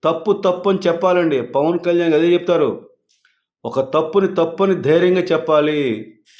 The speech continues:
జ్ఞానంతో చెప్పాలి, మనం పది మందిని మేల్కొల్పాలి, పది మందికి ఉపయోగపడాలి. అంతేగాని తప్పు చేస్తున్నప్పుడు చూస్తూ కూరుకునేది అది ఇంకా పెద్ద తప్పు అవుతుందని చెప్తున్నాడు పవన్ కళ్యాణ్ గారు.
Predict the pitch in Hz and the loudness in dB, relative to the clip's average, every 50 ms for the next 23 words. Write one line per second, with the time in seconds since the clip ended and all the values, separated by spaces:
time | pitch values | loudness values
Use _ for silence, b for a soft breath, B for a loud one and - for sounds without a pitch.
0 | b b b b b b _ _ - 110 117 123 151 165 175 180 190 190 180 180 | b b b b b b _ _ -12 -8 -4 -2 0 2 2 2 2 2 2 2
1 | 175 170 165 160 160 160 156 151 151 156 151 147 139 131 117 92 - - - _ | 2 2 0 -2 0 0 2 2 2 2 0 0 -2 -2 -4 -6 -8 -12 -20 _
2 | _ _ _ _ _ _ - 113 143 160 170 165 147 151 160 165 180 180 190 180 | _ _ _ _ _ _ -4 -2 0 0 0 2 2 2 2 4 2 2 2 2
3 | 160 151 170 180 170 185 175 170 170 156 151 147 147 147 147 139 127 117 123 127 | 2 2 2 0 0 0 -2 -2 0 2 2 2 2 0 0 -2 -4 -4 -2 0
4 | 139 151 170 180 185 170 151 143 180 190 185 170 151 170 160 156 151 147 147 151 | 0 2 2 2 0 0 -2 0 0 0 0 2 2 2 2 4 2 2 2 0
5 | 147 131 110 95 - - _ _ _ _ _ _ _ _ - 98 123 131 127 170 | 0 -2 -2 -6 -8 -16 _ _ _ _ _ _ _ _ -12 -10 -10 -6 -2 0
6 | 170 170 165 165 160 160 151 151 156 160 165 165 - - - - - - 147 147 | 2 2 4 2 2 2 2 2 0 0 -2 -4 -6 -10 -18 -12 -2 -2 -2 0
7 | 147 185 180 185 180 165 175 170 165 165 160 165 165 170 175 170 - 170 156 143 | 0 0 0 0 0 0 -2 -2 -2 -2 -2 -4 -4 -4 -6 -4 -2 -4 -4 -2
8 | 160 160 151 160 151 156 151 156 147 - - 143 139 143 151 143 147 B B B | -4 -4 -4 -2 -2 -2 -2 -2 -6 -4 -4 -4 -2 -2 -4 -6 -6 B B B
9 | B B - - 170 170 - 202 196 - 175 170 165 170 165 180 170 170 160 165 | B B -4 -2 -2 0 2 0 0 2 2 0 0 0 -2 -2 -2 0 -2 -2
10 | 156 151 151 - 139 135 110 - 135 131 - 127 127 127 120 120 127 123 117 113 | -2 -2 -4 -4 -4 -4 -4 -4 -8 -8 -6 -6 -6 -6 -6 -6 -6 -6 -4 -4
11 | 110 101 92 87 | -4 -6 -6 -10